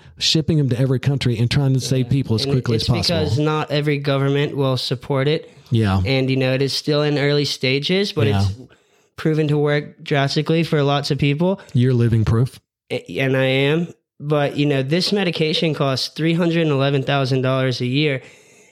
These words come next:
Speaker 2: and that's nine hundred and seventy something dollars per day for
Speaker 1: That's
Speaker 2: three
Speaker 1: crazy.
Speaker 2: pills,
Speaker 1: That's
Speaker 2: right?
Speaker 1: crazy.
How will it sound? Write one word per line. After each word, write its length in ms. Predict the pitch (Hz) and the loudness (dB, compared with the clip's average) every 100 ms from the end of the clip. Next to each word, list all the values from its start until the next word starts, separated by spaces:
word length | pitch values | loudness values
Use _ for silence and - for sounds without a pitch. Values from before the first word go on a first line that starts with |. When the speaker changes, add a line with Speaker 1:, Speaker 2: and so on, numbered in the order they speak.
| _ | _
Speaker 2:
and 240 | - 139 135 | -2 0 0
that's 340 | 151 175 - - _ - | 0 -2 -6 -12 _ -4
nine 360 | 127 139 165 | -2 0 0
hundred 480 | 160 160 151 156 156 | 0 0 0 0 0
and 640 | - 139 139 131 127 127 - _ _ _ _ _ | -2 0 0 0 0 -2 -8 _ _ _ _ _
seventy 480 | - 147 143 147 147 | -8 -2 0 0 0
something 640 | 135 147 139 143 139 139 139 _ - 151 | 0 -2 -2 -2 -2 -4 -8 _ -18 -4
dollars 580 | 147 143 139 131 127 - | 0 2 2 0 -2 -4
per 360 | - 147 143 | -6 -2 0
day 420 | 123 127 113 101 - - _ | 0 0 0 -2 -8 -20 _
for 100 | - | -4
Speaker 1:
That's 100 | 127 | -2
Speaker 2:
three 80 | - 120 101 | 0 0 0
Speaker 1:
crazy. 100 | 92 | 0
Speaker 2:
pills, 360 | 92 117 107 - - - | 0 -2 -6 -12 -18 -4
Speaker 1:
That's 140 | 117 | 0
Speaker 2:
right? 100 | 135 | 2
Speaker 1:
crazy. 320 | 104 90 90 | 0 0 0